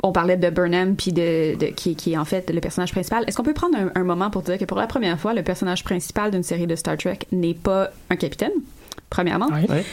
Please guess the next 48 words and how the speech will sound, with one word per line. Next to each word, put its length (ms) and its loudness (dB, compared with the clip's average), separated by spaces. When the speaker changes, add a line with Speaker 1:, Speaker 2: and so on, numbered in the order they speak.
Speaker 1:
La 120 4
première, 420 2
puis 300 2
bon, 240 0
euh, 160 2
Burnham 340 2
n'est 80 2
pas 220 2
la 160 2
première 420 0
femme 440 0
qui 240 0
est 20 0
le 80 2
personnage 460 -2
principal, 580 0
mais 260 2
est 140 2
la 120 2
première 400 0
femme 320 0
noire 540 0
qui 220 0
est, 120 -2
euh, 60 2
le 120 2
personnage 480 -2
principal 500 -2
d'une 160 2
émission 260 -2
de 80 0
Star 200 -4
Trek. 160 -2
Non, 180 2
c'est 160 2
faux ! 100 6
C'est 100 2
la 60 2
première 260 4
femme 340 4
noire, 280 4
c'est 120 0
pas 100 2
la 80 2
pers-, 260 -2
la 120 2
première 300 2
personne 580 0